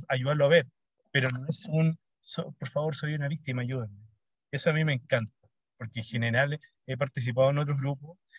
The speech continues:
y en otros grupos termina siendo los amorosos, porque no, es como, "Ay, sí, vamos, tú puedes", pero no le ayudan en nada.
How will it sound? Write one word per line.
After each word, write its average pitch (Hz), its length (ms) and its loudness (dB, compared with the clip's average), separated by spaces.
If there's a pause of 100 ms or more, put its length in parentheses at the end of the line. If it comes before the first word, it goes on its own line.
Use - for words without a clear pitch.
(160)
y 127 100 -4
en 131 60 0
otros 127 180 0
grupos 143 380 -2 (220)
termina 131 340 -2
siendo 139 420 -2
los 127 140 -2
amorosos, 117 500 -2
porque 120 240 -12
no, 120 440 -4 (440)
es 123 80 -10
como, 135 320 -4
"Ay, 139 340 -4 (840)
sí, 151 300 -2
vamos, 135 340 0
tú 160 120 -14
puedes", 104 500 -4 (360)
pero 156 220 2
no 160 120 4
le 180 80 6
ayudan 208 320 2
en 214 80 0
nada. 311 320 0